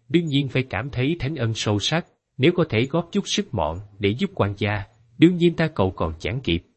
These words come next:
sao có thể nói là quấy rầy chứ?" "Đạo trưởng đúng là người biết lý lẽ,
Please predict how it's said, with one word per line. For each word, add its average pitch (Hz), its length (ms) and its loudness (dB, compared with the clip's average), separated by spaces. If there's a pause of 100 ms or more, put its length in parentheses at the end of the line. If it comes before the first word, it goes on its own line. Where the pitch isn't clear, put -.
(120)
sao - 240 -2
có 180 120 0
thể 131 160 0
nói 139 280 -2
là 135 180 -2
quấy 139 300 0
rầy 95 160 0
chứ?" 127 380 -2 (240)
"Đạo 113 180 2
trưởng 120 400 -2 (120)
đúng 139 260 -2
là 120 60 -2
người 101 240 -2
biết 151 260 -2
lý 156 160 0
lẽ, 92 360 -4